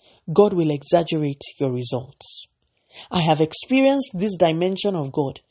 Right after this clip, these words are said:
and so I tell you with all sincerity, we serve a God who is able to make a disadvantaged group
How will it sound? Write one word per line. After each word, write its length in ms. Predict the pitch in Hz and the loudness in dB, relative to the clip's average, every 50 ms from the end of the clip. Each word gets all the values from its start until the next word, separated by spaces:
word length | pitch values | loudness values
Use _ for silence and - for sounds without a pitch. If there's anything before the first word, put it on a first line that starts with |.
| _ - - - - - | _ -20 -20 -14 -6 -4
and 100 | 175 165 | -4 -2
so 140 | - - 226 | 0 2 4
I 120 | 202 170 | 4 2
tell 280 | 151 - - - 226 254 | 2 -4 -6 0 0 0
you 160 | 220 196 214 | 0 0 -2
with 220 | 190 165 147 - 160 | -4 -2 0 2 2
all 120 | 165 175 | 2 2
sincerity, 840 | 175 - - 135 123 - - 160 156 143 131 123 - - - - - _ _ _ _ _ - - - _ _ | -2 -6 -8 -10 -10 -8 -6 -4 -4 -4 -4 -6 -8 -12 -14 -16 -20 _ _ _ _ _ -20 -20 -20 _ _
we 160 | - 170 165 | -6 -4 -4
serve 360 | 151 - - - 269 262 220 202 | -2 -2 0 2 2 2 4 2
a 200 | 160 143 143 139 - | 2 2 0 -8 -2
God 380 | - 180 151 127 135 - - - _ _ _ _ _ - | 0 2 2 2 -2 -6 -12 -18 _ _ _ _ _ 4
who 80 | 285 | 4
is 200 | 262 214 170 - - - | 4 4 2 -2 0 2
able 280 | 254 247 202 254 269 | 2 2 4 0 -2
to 120 | - - 190 | 0 0 0
make 300 | 180 190 233 233 - - | 0 2 0 0 0 0
a 80 | 175 | -2
disadvantaged 1040 | 143 151 156 - - 170 160 143 - 196 214 226 220 - 233 233 226 - 196 170 151 | 0 -2 -4 -2 -2 -2 -2 0 0 0 0 0 -2 -2 -2 -2 -2 -2 -4 -4 -6
group 340 | 135 135 180 196 185 - - | -4 -2 -2 -2 -2 -4 -8